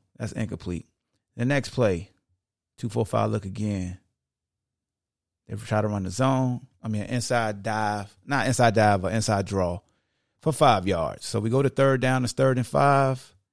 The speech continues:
We got everybody at the line of scrimmage playing press on the slot in the boundary,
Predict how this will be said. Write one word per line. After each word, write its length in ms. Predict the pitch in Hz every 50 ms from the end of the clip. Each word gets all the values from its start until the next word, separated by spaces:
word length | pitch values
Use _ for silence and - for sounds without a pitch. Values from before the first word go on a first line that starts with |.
| _ _ _ _ _ _ _ _ _ _ _ _ _ _
We 160 | 110 104 104
got 160 | 107 101 -
everybody 340 | - 123 127 120 127 120 117
at 40 | 113
the 120 | 110 113
line 180 | 123 120 117 113
of 60 | -
scrimmage 640 | - - 151 147 139 143 139 135 - - - - -
playing 240 | - 120 113 110
press 480 | - - - 135 135 127 120 - - - _ _ _ _ _ _ _ _ _ _ _ _ _ _ _
on 160 | 117 117 110
the 60 | 107
slot 360 | - - - 147 135 127 -
in 120 | - 127 120
the 60 | 117
boundary, 680 | 107 120 135 139 143 143 131 123 131 131 127 127 135